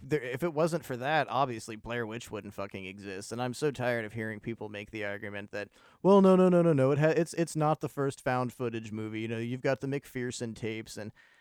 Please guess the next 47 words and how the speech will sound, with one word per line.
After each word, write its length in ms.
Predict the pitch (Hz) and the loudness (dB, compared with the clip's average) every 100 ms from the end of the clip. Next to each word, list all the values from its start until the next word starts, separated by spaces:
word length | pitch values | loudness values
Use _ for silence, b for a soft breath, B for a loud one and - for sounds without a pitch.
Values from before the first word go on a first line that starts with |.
| b | b
I'm 120 | 196 | 2
not 220 | 220 240 233 | 6 6 6
gonna 160 | 196 | 2
buy 280 | 135 135 135 | 4 2 2
it. 200 | 113 107 | 0 -4
Sure, 480 | - 170 143 127 120 | -6 -2 0 0 -2
it, 220 | 131 113 | -4 -2
it 160 | 143 135 | -4 -2
mixes 640 | 147 170 - 170 147 - | -2 -2 -4 -4 -4 -6
with, 240 | 143 139 - - | -6 -6 -8 -14
uh, 60 | 110 98 | -14 -14
using 340 | 110 113 120 | -10 -4 -4
the 80 | 110 | -4
goddamn 480 | 117 117 113 113 107 | -2 -2 -2 -6 -4
term 240 | 123 120 | -2 -2
again, 320 | 117 113 113 | -2 -2 -4
neorealism, 1200 | 139 135 156 170 160 131 156 165 139 120 123 131 120 b b | 0 4 6 8 6 4 4 4 2 0 0 -2 -4 b b
this 180 | 156 165 | -4 -4
back 320 | - 156 175 | -2 -2 0
and 140 | 170 143 | -2 -4
forth 380 | 139 147 143 131 | -2 0 0 -2
of 260 | 127 117 | -4 -4
the 80 | 120 | -8
four 400 | - - 143 139 | -8 -4 -2 0
walls 420 | 131 127 127 120 | 2 2 0 -2
of 120 | 117 | -8
cinema 580 | 107 - 123 120 117 117 | -10 -6 -4 -4 -4 -4
and 140 | 113 113 | -4 -6
what 100 | 104 | -8
was 100 | 123 | -6
shot 260 | - 123 | -2 0
on 120 | 123 | 0
thirty-five, 720 | 120 123 120 107 113 107 107 107 | -2 -2 -2 -4 0 0 -2 -6
and 80 | |
then 100 | 107 113 | -10 -8
you've 140 | 113 | -8
got 200 | 110 110 | -8 -8
this 160 | 107 - | -10 -4
whole 220 | 120 117 | -2 -2
different 460 | 113 110 117 95 | -4 -6 -8 -8
world 300 | 113 110 107 | -6 -4 -4
of 100 | 104 | -6
what's 200 | 104 101 | -8 -10
shot 220 | - 107 113 | -4 -2 -2
on 120 | 107 | -6
sixteen 500 | - 113 - 113 104 | -8 -12 -8 -8 -6
millimeter. 540 | 107 110 107 104 104 | -6 -6 -8 -8 -10